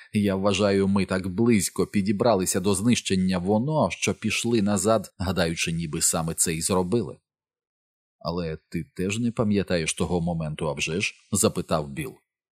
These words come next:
Так, я пам'ятаю все майже з перфектною ясністю аж до п'ятнадцятого серпня тисяча дев'ятсот п'ятдесят восьмого року.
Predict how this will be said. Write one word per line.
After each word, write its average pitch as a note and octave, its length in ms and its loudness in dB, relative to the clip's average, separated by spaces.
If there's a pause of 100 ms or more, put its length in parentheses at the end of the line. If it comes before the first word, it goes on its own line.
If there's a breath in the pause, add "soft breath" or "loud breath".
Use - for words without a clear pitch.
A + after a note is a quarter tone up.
(520)
Так, A2 360 -2
я A2+ 260 4
пам'ятаю A#2+ 600 4
все B2 380 2
майже A#2 420 2
з F#2 100 -4
перфектною A2+ 720 2
ясністю A2+ 640 2
аж A2 240 2
до G#2+ 220 2
п'ятнадцятого A2+ 760 0
серпня A#2 480 2
тисяча A2+ 400 0
дев'ятсот G#2+ 480 2
п'ятдесят A2 500 2
восьмого A#2 420 2
року. C3 380 -4